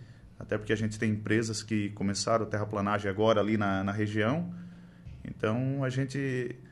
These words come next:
quer deixar a estrada ali com bom acesso pra eles, né? O pessoal tá investindo, então também tem que ter uma infraestrutura, né?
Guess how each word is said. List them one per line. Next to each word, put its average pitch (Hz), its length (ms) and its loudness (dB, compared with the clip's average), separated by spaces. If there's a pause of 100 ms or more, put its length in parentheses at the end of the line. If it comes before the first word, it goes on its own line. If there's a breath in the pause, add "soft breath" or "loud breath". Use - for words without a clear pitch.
(480 soft breath)
quer 135 140 8
deixar 131 320 6
a 131 40 8
estrada 123 540 6
ali 117 100 4
com 120 180 0
bom 117 220 2
acesso 117 440 2
pra 107 140 2
eles, 127 200 2
né? 107 80 -2
O - 20 -4
pessoal 127 260 -2
tá 143 120 2
investindo, 135 560 -2
então 139 220 -2
também 131 240 0
tem 131 160 -4
que - 60 -12
ter 135 100 0
uma 131 180 0
infraestrutura, 120 680 0
né? 101 120 -2